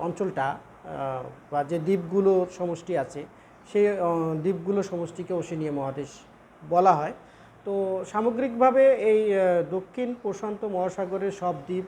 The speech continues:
যে ওশেনিয়া, তো সেখানে মূলত, আহ,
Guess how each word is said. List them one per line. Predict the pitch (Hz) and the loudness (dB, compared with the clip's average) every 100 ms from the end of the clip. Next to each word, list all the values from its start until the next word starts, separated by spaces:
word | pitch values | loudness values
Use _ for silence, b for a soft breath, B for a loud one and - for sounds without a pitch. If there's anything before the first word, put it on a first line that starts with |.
| - | -10
যে | 160 175 | -4 -2
ওশেনিয়া, | 160 - 214 156 123 - B B B - | -2 -2 -2 -2 -6 -12 B B B -6
তো | 170 | -6
সেখানে | 165 196 - 226 226 | -4 -2 2 4 4
মূলত, | 190 202 196 | 2 0 2
আহ, | 202 190 - - - 170 156 143 139 135 | 0 0 -4 -14 -14 -8 -6 -4 -6 -8